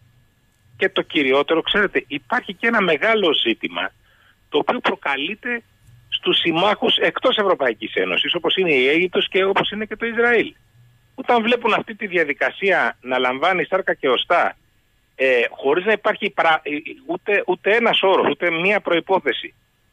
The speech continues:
καταλαβαίνετε ότι, ε, ειδικά σε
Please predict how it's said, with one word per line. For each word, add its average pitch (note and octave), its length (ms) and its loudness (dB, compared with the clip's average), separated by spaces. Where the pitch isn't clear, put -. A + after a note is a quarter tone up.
καταλαβαίνετε F3 640 2
ότι, G#3+ 300 -4
ε, C#3 480 -8
ειδικά C3 300 0
σε A3+ 180 2